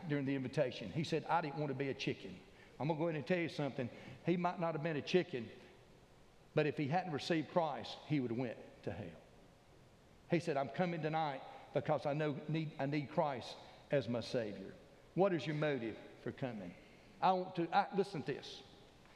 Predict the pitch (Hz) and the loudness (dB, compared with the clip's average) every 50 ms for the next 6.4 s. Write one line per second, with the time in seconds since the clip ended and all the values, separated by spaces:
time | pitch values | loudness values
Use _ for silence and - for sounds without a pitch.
0 | - - - - - - - - - 175 214 202 190 170 131 160 151 143 127 120 | -20 -20 -20 -20 -20 -20 -2 4 6 6 8 8 6 4 4 2 2 2 0 -4
1 | - - 208 208 190 - 190 160 143 196 185 190 185 180 - 202 196 175 - - | 0 4 4 4 4 4 0 0 2 4 4 4 4 0 0 -2 -2 0 2 2
2 | 185 185 190 185 175 - 190 185 190 185 175 180 185 190 196 214 214 196 - - | 2 2 2 0 0 0 0 0 2 2 0 0 2 2 0 0 -2 -6 -8 -10
3 | - - - - - 117 127 151 175 180 175 175 185 - - - 196 190 165 180 | -14 -16 -14 -6 0 2 4 4 4 4 4 2 2 0 0 0 0 2 4 4
4 | 190 185 185 - - - 196 180 185 190 185 180 170 165 156 - - - - 202 | 4 4 2 0 0 0 0 2 2 2 2 2 0 2 0 0 0 4 4 4
5 | 190 147 170 196 135 156 165 - - 190 - - 175 156 170 196 - - 139 - | 4 4 2 0 -2 -2 -4 -2 -2 -2 0 2 2 2 2 0 -2 -4 -4 -2
6 | 160 127 - - - 123 131 | -2 -2 -2 -2 -4 -4 -4